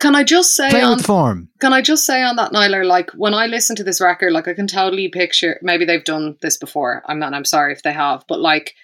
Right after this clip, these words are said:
Speaker 1: doing, you know, really amazing scores or sound installations. Like, that's why I mentioned Anne Imhoff, 'cause she does
Speaker 2: Mm.
Speaker 1: kind of, like, sound stuff. And that's what, when it really, you, you really know you're listening to an artist who's gonna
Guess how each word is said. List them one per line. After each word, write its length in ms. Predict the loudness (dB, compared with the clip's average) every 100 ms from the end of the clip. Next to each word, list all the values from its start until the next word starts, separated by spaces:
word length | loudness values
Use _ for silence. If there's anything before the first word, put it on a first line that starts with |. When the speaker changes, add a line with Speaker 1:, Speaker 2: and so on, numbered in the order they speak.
| _ _ _ _ _ -12
Speaker 1:
doing, 600 | 0 2 4 2 0 -2 -2
you 120 | -2
know, 340 | -2 -2 -6 -2
really 240 | -2 0
amazing 340 | 0 0 0
scores 680 | 0 2 2 0 0 -2 -2
or 60 | -2
sound 440 | 0 2 2 2
installations. 760 | -2 -2 -2 0 0 -2 -4 -6
Like, 100 | 0
that's 220 | 0 2
why 160 | 0 0
I 40 |
mentioned 320 | 0 -2 -4
Anne 180 | -4 -4
Imhoff, 380 | -4 -4 -4 -4
'cause 120 | -2
she 180 | -2 -2
does 300 | -2 0 0
Speaker 2:
Mm. 60 | 0
Speaker 1:
kind 140 | -2
of, 80 | -4
like, 140 | -4
sound 300 | 0 0 2
stuff. 280 | 0 -2 -2
And 180 | -2 -4 -6 -20 -20 _ _ _
that's 340 | 2 2 0
what, 200 | -2 -6
when 200 | -4 -2
it 120 | -2 -4
really, 440 | -4 -2 0 0 -2
you, 340 | -2 -4 -6
you 260 | -8 -10 -8
really 300 | -6 -4 -2
know 300 | 2 2 2
you're 160 | 0 0
listening 360 | 0 -2 -4
to 140 | -6 -6
an 100 | -2
artist 480 | 0 2 2 0 -2
who's 160 | -4 -6
gonna 300 | -6 -8